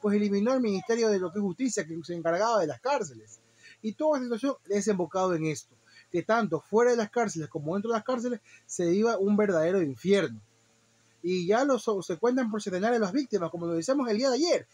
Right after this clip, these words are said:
El día de ayer trajimos un reportaje, puedes revisarlo. Pensamos que no iba a pasar de eso, pero al parecer nos equivocamos. Y nos equivocamos para mal, porque los incidentes siguen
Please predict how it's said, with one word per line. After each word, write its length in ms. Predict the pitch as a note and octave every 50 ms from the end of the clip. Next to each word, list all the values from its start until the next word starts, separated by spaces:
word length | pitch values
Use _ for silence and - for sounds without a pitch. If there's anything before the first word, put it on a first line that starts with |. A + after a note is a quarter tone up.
| - - - -
El 140 | A#3 C4 C4+
día 120 | D4+ E4
de 40 | D#4
ayer 180 | D#4 D4 D#4+ C#4+
trajimos 280 | C4 D4 D4+ D4+ C#4+
un 100 | D4 D4+
reportaje, 580 | D#4 D#4 A#3 A3 A#3+ A#3 - F#4 F#4+ D4+ G#3+ G3+
puedes 260 | F3+ G#3+ D4 D#4 D#4+ D4+
revisarlo. 500 | B3 A#3 G#3+ F4+ F4+ F4 C4 F#3 D3+ - _ _ - - - -
Pensamos 320 | F#3+ F3 G3 C#4+ D4+ C#4+
que 80 | A#3+ A#3+
no 80 | A3 B3
iba 120 | C4+ C#4
a 40 | A#3
pasar 260 | A3 G#3 - A#3+ A#3+
de 100 | A3 C#4+
eso, 300 | F4 F#4+ D4 - G3 D#3+
pero 460 | - F3 F3 E3+ E3 D#3+ D3+ C#3+ C3 - _ _ _ _ _ _ -
al 180 | - F#3+ F3
parecer 380 | D#3+ F#3 F3+ F#3 - - C4+ C4
nos 100 | C4 A#3+
equivocamos. 800 | A#3 F3 D#3+ D3+ C#3+ B2+ B2 - D#4+ F4+ D#4 G3 B2+ A2+ - - _ _ _ _ _ _ _ _
Y 80 | - G#3
nos 120 | G3+ G3
equivocamos 460 | F3 D#3 F#3 E3+ D#3+ - A#3+ D4+ D4
para 240 | - B3 G3 D#3+ E3+
mal, 240 | A3+ E4 E4 C4+ F3
porque 220 | D#3+ E3 C3+ E3
los 80 | E3 E3
incidentes 580 | F3 E3 - - E3 G#3 C4+ C4 - B3+ G#3
siguen 560 | - - - G#3 A3+ A#3+ C#4+ D#4 D#4 C#4+ B3